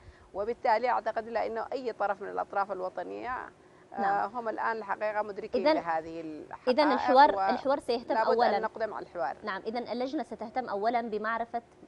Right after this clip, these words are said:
Speaker 2: المطالب لهذه الأطراف السياسية. أحد هذه الأطراف السياسية هم شباب الثورة الذي سيستهدفهم الحوار، وأيضًا اللجنة المكلفة برئاستها السيدة حورية مشهور.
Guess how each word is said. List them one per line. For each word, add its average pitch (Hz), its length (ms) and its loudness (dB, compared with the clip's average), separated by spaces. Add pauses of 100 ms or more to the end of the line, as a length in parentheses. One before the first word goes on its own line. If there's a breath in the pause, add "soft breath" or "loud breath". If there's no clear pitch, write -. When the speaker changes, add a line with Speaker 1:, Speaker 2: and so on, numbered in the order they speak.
Speaker 2:
المطالب 196 560 4
لهذه 185 260 -4
الأطراف - 340 -8
السياسية. 170 440 -12 (420 loud breath)
أحد 349 200 0
هذه 302 200 0
الأطراف - 320 -2
السياسية 214 520 -2
هم 233 220 -4
شباب 202 440 -2
الثورة 202 460 0
الذي 185 320 -6
سيستهدفهم 233 640 -4
الحوار، 185 440 2 (320 loud breath)
وأيضًا 269 340 4
اللجنة 247 520 0
المكلفة 208 480 -6
برئاستها 196 600 -6
السيدة 196 320 -4
حورية 190 300 -6
مشهور. 175 340 -8